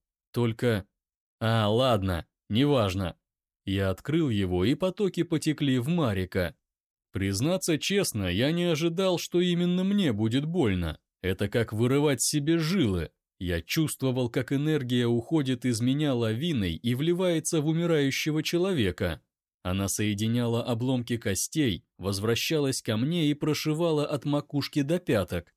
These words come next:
Я сцепил зубы, а Марик кричал, потом перестал, потеряв сознание. "Хорошо, хоть не оглушит этот вопль". Нога выпрямлялась, сходил отёк,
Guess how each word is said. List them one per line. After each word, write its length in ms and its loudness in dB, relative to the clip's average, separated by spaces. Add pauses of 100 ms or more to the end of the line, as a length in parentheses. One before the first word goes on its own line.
(240)
Я 240 0
сцепил 640 -2
зубы, 580 -2 (140)
а 120 -2
Марик 500 0
кричал, 600 -2 (220)
потом 400 0
перестал, 580 0
потеряв 480 -2
сознание. 800 -2 (360)
"Хорошо, 720 -2 (140)
хоть 260 -4
не 80 2
оглушит 560 0
этот 260 -2
вопль". 460 0 (520)
Нога 380 -2
выпрямлялась, 960 0
сходил 540 -2
отёк, 480 -2